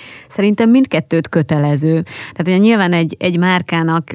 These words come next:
értékesítési céljai vannak, amiket teljesítenie kell, sőt, multivilágban szinte a növekedés is kötelező. Tehát nem engedhetjük meg magunknak, hogy mondjuk a, a büdzsénknek a kilencven százalékát kísérletezésre költsük,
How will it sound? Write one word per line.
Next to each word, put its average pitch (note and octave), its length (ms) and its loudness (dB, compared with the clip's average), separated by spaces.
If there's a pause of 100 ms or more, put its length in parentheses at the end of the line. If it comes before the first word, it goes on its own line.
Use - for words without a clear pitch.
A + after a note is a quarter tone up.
értékesítési E3 920 -4
céljai E3 460 -4
vannak, E3 320 0
amiket D#3 380 -2
teljesítenie D#3+ 800 -2
kell, E3 400 0 (100)
sőt, F3 420 -4
multivilágban E3+ 880 0
szinte D#3+ 300 -4
a E3 40 0
növekedés D#3+ 540 -2
is E3 120 -6
kötelező. E3+ 680 0 (300)
Tehát E3 180 -2
nem G#3 140 2
engedhetjük E3+ 540 -2
meg E3 200 -2
magunknak, F3 520 2
hogy E3 200 0
mondjuk D#3+ 420 2
a, D#3 240 4 (340)
a D#3+ 440 2 (640)
büdzsénknek E3 560 2
a E3+ 60 -2
kilencven D#3 500 0
százalékát D#3 640 0
kísérletezésre D3+ 880 -4
költsük, F#3+ 580 0